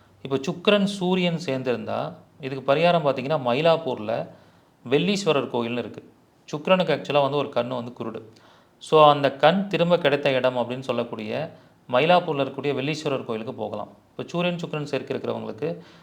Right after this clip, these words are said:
பொதுவாக கண் பிரச்சனை வரும். So, அந்த கோயிலுக்கு போயிட்டு வந்தா அவங்க கண்ணுல இருக்கக்கூடிய பிரச்சனைகள் வந்து சால்வ் ஆகும். இப்படி சில கிரக சேர்க்கைகளுக்கு மிக அற்புதமான சக்தி வாய்ந்த பரிகார ஸ்தலங்கள் இருக்கு. அதெல்லாம் கூட நீங்க வந்து போயிட்டு வந்தா நல்ல ரிசல்ட் கிடைக்கும்.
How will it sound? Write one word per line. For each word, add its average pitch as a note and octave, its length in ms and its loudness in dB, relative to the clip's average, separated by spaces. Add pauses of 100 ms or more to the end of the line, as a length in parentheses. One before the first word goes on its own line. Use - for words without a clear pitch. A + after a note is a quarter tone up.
(200)
பொதுவாக D3 280 6
கண் C#3 220 0
பிரச்சனை A#2+ 320 -4
வரும். G#2+ 200 -10 (260)
So, - 200 4
அந்த D3 140 4
கோயிலுக்கு D#3+ 320 0
போயிட்டு C3+ 200 -2
வந்தா B2 260 0
அவங்க B2 300 0
கண்ணுல - 20 -8
இருக்கக்கூடிய B2+ 320 -8
பிரச்சனைகள் A2 380 -8
வந்து A#2+ 160 -8
சால்வ் G#2+ 340 -2
ஆகும். G2 180 -10 (460)
இப்படி D3+ 320 -2
சில D3 300 2
கிரக D3 260 2
சேர்க்கைகளுக்கு C3+ 920 0
மிக D3 380 0
அற்புதமான C3+ 720 0
சக்தி - 340 -6
வாய்ந்த C3+ 300 0
பரிகார B2+ 460 0
ஸ்தலங்கள் A2+ 300 -6
இருக்கு. - 280 -12 (460)
அதெல்லாம் D3 360 4
கூட D#3 160 0
நீங்க C#3 200 -4
வந்து A#2 280 -4
போயிட்டு A#2+ 300 -4
வந்தா A#2+ 220 -4
நல்ல A#2 220 -2
ரிசல்ட் G2+ 280 -10
கிடைக்கும். G2 340 -16